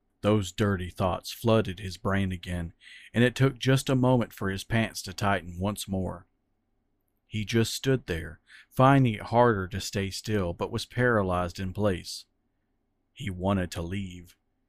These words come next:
give these two the privacy they deserved, to pleasure each other in a way he could never indulge himself. But he also wanted to stay.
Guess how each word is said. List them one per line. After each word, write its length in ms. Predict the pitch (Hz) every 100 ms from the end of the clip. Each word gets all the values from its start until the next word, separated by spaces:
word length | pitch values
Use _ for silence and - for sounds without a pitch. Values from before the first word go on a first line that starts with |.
| _ -
give 240 | 117 131
these 260 | 123 123 110
two 240 | - 113
the 120 | 110 101
privacy 560 | 107 104 107 101 -
they 180 | 95 98
deserved, 640 | 95 95 101 98 87 85 - - -
to 120 | 123
pleasure 520 | 120 139 139 120 110
each 220 | 104 -
other 260 | 104 95 95
in 100 | 101
a 80 | 98
way 340 | 107 113 107
he 140 | 98
could 180 | 95 98
never 460 | 95 104 113 104 82
indulge 420 | 95 95 98 95
himself. 560 | 92 90 104 98 92 - _ _ _ _ _ _ _ _ _ _ _ _ _ -
But 120 | 98
he 120 | 98
also 300 | 92 90 92
wanted 320 | 85 90 85
to 80 | -
stay. 540 | - - 101 92 87